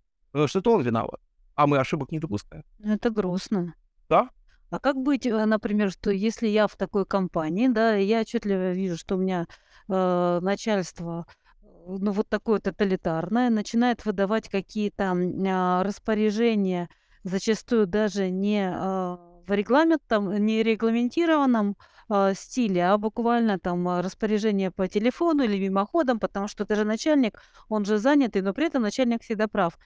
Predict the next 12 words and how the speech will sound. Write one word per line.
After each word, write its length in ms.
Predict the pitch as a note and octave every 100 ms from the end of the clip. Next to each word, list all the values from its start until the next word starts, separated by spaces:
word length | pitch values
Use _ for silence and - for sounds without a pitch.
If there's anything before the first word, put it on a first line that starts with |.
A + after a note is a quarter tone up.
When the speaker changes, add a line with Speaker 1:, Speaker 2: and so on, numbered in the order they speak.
| _ -
Speaker 2:
И 80 | A#3
если 360 | G#3 D4+ - B3+
я 260 | A3+ B3+
не 180 | A3 A3+
успеваю 640 | A#3+ A3+ - A#3 A#3+ A3
сделать 500 | F#3 F3+ A#3+ B3+ G3+
или 160 | F#3+ F#3+
делаю 580 | F3 A#3 G#3+ F#3 F#3 F#3 - - -
что-то, 640 | - B3+ A#3+ G3+ F#3 E3
как 140 | - G#3 -
понимаю 520 | G#3+ G#3+ G#3 G#3 G3
я, 220 | C#4 D#4+